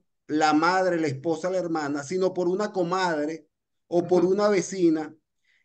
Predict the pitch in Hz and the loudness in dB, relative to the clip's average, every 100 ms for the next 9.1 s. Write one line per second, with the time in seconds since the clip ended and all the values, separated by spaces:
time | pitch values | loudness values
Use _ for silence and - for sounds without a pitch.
0 | _ 220 240 233 233 185 185 190 220 220 | _ 0 4 4 0 -2 -2 0 -4 -2
1 | 226 220 180 165 202 202 214 202 208 202 | -2 -2 -2 -4 -6 -6 -6 -4 -4 -4
2 | 185 202 190 180 180 175 - 208 240 233 | -4 -6 -4 -2 0 0 -2 -2 -2 -2
3 | 180 175 208 233 214 175 156 139 175 208 | -2 0 0 0 2 2 2 -2 -4 -2
4 | 196 147 165 196 127 110 - _ _ _ | -4 -4 -4 -2 -2 -6 -14 _ _ _
5 | _ _ _ _ _ - 208 240 254 233 | _ _ _ _ _ -2 0 2 2 2
6 | 233 214 214 208 _ _ _ _ _ _ | 2 2 0 -8 _ _ _ _ _ _
7 | - 180 180 165 165 180 - _ _ _ | -2 0 2 0 -2 -6 -12 _ _ _
8 | _ 160 160 185 165 165 156 277 247 214 | _ -6 0 0 0 0 0 2 2 0
9 | 208 | -4